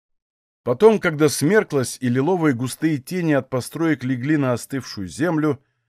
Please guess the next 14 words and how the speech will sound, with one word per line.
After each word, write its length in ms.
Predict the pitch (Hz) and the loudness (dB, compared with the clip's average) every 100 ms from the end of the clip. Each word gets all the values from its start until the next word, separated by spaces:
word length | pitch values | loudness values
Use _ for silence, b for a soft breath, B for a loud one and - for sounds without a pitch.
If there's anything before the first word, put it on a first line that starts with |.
| _ - | _ -6
пошли 320 | 117 - 202 | -6 -4 -6
в 80 | - | -4
кухню 360 | 175 160 165 | -6 -4 -4
вечерить. 800 | 147 135 - 110 95 92 - - _ _ _ _ _ _ _ | -4 -4 -6 -6 -6 -10 -14 -20 _ _ _ _ _ _ _
И 60 | |
вот 220 | 101 170 - | -4 -4 -2
прошла 400 | 139 - 131 117 | -6 -4 -4 -2
ночь. 480 | 98 82 - - _ _ _ _ _ _ _ - | -4 -8 -14 -20 _ _ _ _ _ _ _ -14
До 180 | 87 | -2
рассвета 480 | 123 127 - 208 202 | -2 0 2 2 2
полыхали 500 | 147 160 151 185 180 | 0 0 2 4 4
на 220 | 160 156 | 6 4
небе 240 | 143 123 107 | 4 2 -2
зорницы, 800 | 98 98 131 170 - 151 131 | -2 -2 -2 -4 -4 -4 -4